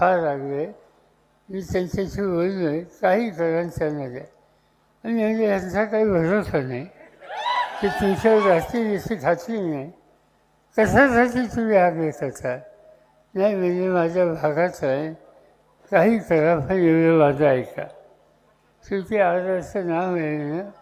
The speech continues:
हे मला शक्य नव्हतं. आम्ही मान्य केलं, ते आमदार झाले, पाच सहा वर्ष राहिले. पण अशी गमतीची गोष्ट आहे, ज्या दिवशी आमदारकीचा काळ संपला,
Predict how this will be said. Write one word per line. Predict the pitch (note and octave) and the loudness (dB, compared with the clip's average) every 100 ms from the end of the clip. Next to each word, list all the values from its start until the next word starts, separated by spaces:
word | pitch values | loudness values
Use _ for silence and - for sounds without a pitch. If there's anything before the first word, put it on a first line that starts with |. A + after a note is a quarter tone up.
| _ _ _ _ | _ _ _ _
हे | F#3+ | -6
मला | F#3 E3+ F3 F3 | -2 -2 0 -4
शक्य | - E3+ D#3+ E3 | -4 -8 -6 -6
नव्हतं. | C3+ A#2 G#2 - - - - _ _ _ _ - _ | -6 -6 -10 -14 -18 -20 -20 _ _ _ _ -20 _
आम्ही | E3 F#3 F#3+ | 0 4 4
मान्य | F#3+ F3+ F#3 F#3 | 4 2 0 -4
केलं, | - D3 A#2+ C#3+ _ _ _ _ _ _ - | -4 -8 -8 -16 _ _ _ _ _ _ -2
ते | |
आमदार | F3+ E3+ F3 F3+ F#3+ | 0 0 0 2 2
झाले, | F3 C#3 B2+ C3+ C#3 - _ _ _ _ _ _ - - | 4 -2 -2 -10 -16 -20 _ _ _ _ _ _ -18 -2
पाच | F3 F#3+ - | 2 2 -2
सहा | F3+ F3 | -2 2
वर्ष | F#3+ F3+ D3+ | 2 -2 -4
राहिले. | F#3 F3 C3+ C#3+ B2+ C#3+ _ _ _ _ _ _ _ - | -6 -4 -6 -8 -10 -16 _ _ _ _ _ _ _ -8
पण | A#3+ A#3 | -4 -2
अशी | A3 B3+ | 0 0
गमतीची | G#3+ G#3 G#3+ B3+ C4 F3+ A3+ | 4 4 4 0 -2 -2 -2
गोष्ट | F3 D#3+ - | -2 -4 -4
आहे, | C#3 D#3 F3 _ _ - _ - | -6 -6 -10 _ _ -20 _ -14
ज्या | E3 G#3+ C4+ | 0 4 4
दिवशी | C#4 A3+ G#3 - B3 | 2 -2 -4 0 4
आमदारकीचा | A3+ G3+ G3+ A3 G#3+ - G#3 - G#3+ | 6 4 2 2 2 -2 -10 0 0
काळ | G#3 G3 G3 G3 | 2 4 4 2
संपला, | - F#3+ G#3 F#3 - D#3 D3+ | 0 2 2 0 -2 -2 -2